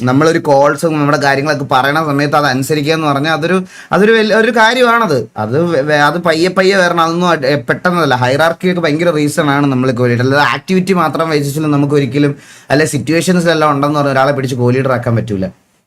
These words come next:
അത് നിങ്ങൾക്ക് അറിയാം. നിങ്ങളൊരു ഗ-, ഗൈസ്, നിങ്ങൾ പലപ്പോഴും കണ്ടിട്ടില്ലേ ഈ സിറ്റിയിൽ ടി വി എ വന്നതിന് ശേഷം എത്ര ഗാങ്സ് ഫോമായി, എത്ര, എത്ര ഗാങ്സ് നിർത്തിപ്പോയി, എത്ര ഗാങ്സ് ഇതായി,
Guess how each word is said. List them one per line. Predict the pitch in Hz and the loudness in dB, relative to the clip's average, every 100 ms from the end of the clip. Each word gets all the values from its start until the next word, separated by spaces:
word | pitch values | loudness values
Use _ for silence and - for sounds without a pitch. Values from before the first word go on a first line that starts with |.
| _ _ _ 107 | _ _ _ -4
അത് | 113 | 0
നിങ്ങൾക്ക് | 120 131 | 2 2
അറിയാം. | 110 127 127 | 2 0 0
നിങ്ങളൊരു | 113 139 156 151 | 0 0 0 -2
ഗ-, | 131 117 117 - - - | -2 -2 -4 -10 -20 -2
ഗൈസ്, | 143 151 | 0 2
നിങ്ങൾ | 147 147 131 | 0 0 0
പലപ്പോഴും | 139 143 123 160 156 | 2 0 0 -2 0
കണ്ടിട്ടില്ലേ | 135 135 127 117 | 0 0 0 -2
ഈ | 113 135 170 | -2 -2 -2
സിറ്റിയിൽ | 180 151 147 - 160 139 131 131 _ _ _ _ - | -4 -4 -4 -4 -2 0 0 -4 _ _ _ _ -4
ടി | 170 180 | 2 2
വി | 196 | 4
എ | 208 | 4
വന്നതിന് | 175 147 151 175 175 175 | 2 0 0 0 0 0
ശേഷം | - 147 151 | 0 -2 0
എത്ര | 143 123 - 165 156 127 | -2 -2 -2 0 0 0
ഗാങ്സ് | 127 131 147 139 | 0 0 -2 -4
ഫോമായി, | 139 123 123 127 120 113 120 - - 123 | -4 -2 0 0 0 0 -2 -6 -4 -2
എത്ര, | 131 165 156 | 0 0 2
എത്ര | 165 156 | 2 0
ഗാങ്സ് | 139 131 139 143 143 | 2 0 0 -2 0
നിർത്തിപ്പോയി, | 131 131 127 180 180 131 123 120 120 120 - 131 | 2 2 0 0 0 0 2 2 0 -4 -6 -2
എത്ര | 143 - 175 | -2 2 2
ഗാങ്സ് | 151 143 147 151 | 2 0 0 0
ഇതായി, | 147 | 0